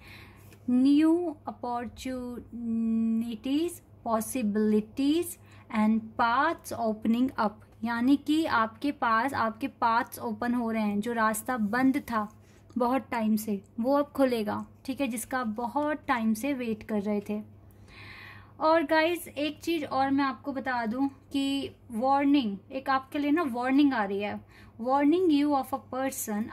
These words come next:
either now or in the near future।" नियर फ्यूचर में या फिर अभी कोई ऐसा पर्सन है जो आपके सपनों के against आपको,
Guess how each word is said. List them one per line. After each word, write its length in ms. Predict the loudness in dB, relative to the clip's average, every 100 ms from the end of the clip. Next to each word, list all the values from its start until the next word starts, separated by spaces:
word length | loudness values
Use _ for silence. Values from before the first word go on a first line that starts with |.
| -4
either 420 | -4 -4 0 0
now 280 | 2 0 -2 -6 0
or 360 | 2 2 0 -2 -12 -20 -20 -8
in 140 | -4 0
the 200 | 2 2
near 320 | 2 -6 -4
future।" 340 | -6 -4 -8 -10 -2
नियर 240 | 4 4 4
फ्यूचर 420 | 0 0 4 4
में 160 | 4
या 140 | 4 2
फिर 220 | 2 -2
अभी 480 | 0 0 0 -2 -4 -10 -20 -20 -20 -12
कोई 100 | -2
ऐसा 260 | 2 2 2
पर्सन 400 | 4 4 6 4
है 100 | 4
जो 120 | 4
आपके 260 | 0 0 -4
सपनों 320 | -4 -4 -4
के 100 | -2
against 560 | 0 0 0 0 0 0
आपको, 440 | -2 -4 -4 -4